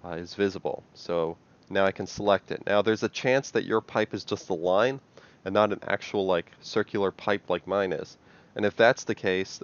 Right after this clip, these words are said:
uh, the reason why is because your view down here, the detail view, mine's currently set to fine. But if I adjust it to coarse,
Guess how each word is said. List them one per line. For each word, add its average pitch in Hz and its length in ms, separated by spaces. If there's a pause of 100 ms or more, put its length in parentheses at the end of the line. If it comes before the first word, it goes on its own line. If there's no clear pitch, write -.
uh, 98 80
the 98 100
reason 110 300
why 104 240
is 95 100
because - 340
your 95 120
view 120 320
down 92 240
here, 92 320 (420)
the 95 120
detail 101 600 (180)
view, 90 360 (420)
mine's 107 240
currently 113 340
set - 260
to 107 60
fine. 98 400 (520)
But 104 80
if 101 100
I 104 60
adjust 123 400
it - 80
to - 80
coarse, - 600